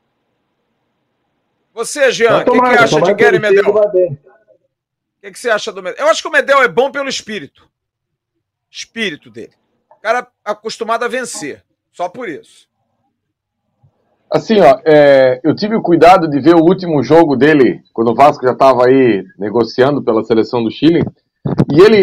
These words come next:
Speaker 3: ele fisicamente, Bismarck, eu entendo a tua preocupação com a idade, mas ele tá com alegria nas pernas ainda, sabe? Ele tá com alegria nas pernas. Ele, ele,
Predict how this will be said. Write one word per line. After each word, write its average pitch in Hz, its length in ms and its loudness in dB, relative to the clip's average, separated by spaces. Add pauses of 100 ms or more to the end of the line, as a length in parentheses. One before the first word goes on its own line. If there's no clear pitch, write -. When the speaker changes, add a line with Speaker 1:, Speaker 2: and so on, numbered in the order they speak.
Speaker 3:
ele 190 180 4
fisicamente, 180 720 0
Bismarck, 143 500 0
eu 139 220 0
entendo 165 340 2
a - 20 -4
tua 165 140 2
preocupação 165 500 0
com 165 100 0
a 151 60 4
idade, 160 380 4
mas 170 180 4
ele 170 160 2
tá 180 180 2
com 180 120 0
alegria 170 340 4
nas 175 220 2
pernas 131 340 2
ainda, 80 220 -10 (100)
sabe? 117 340 0
Ele 113 120 -8
tá 156 100 2
com 156 80 -2
alegria 147 220 2
nas 123 180 -2
pernas. 160 360 2 (360)
Ele, 160 180 4
ele, 175 260 6